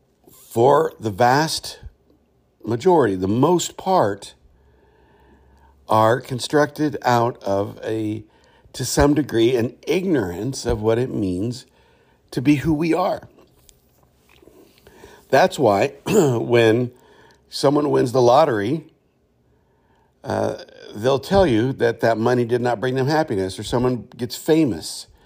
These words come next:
the fame did not bring them happiness. Uh,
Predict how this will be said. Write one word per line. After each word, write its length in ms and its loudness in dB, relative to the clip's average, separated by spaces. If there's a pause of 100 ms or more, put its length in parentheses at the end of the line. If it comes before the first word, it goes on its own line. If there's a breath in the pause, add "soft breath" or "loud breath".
(400 soft breath)
the 80 -10
fame 360 2
did 120 -2
not 220 -2
bring 160 -2
them 140 0
happiness. 760 -4 (600 soft breath)
Uh, 560 0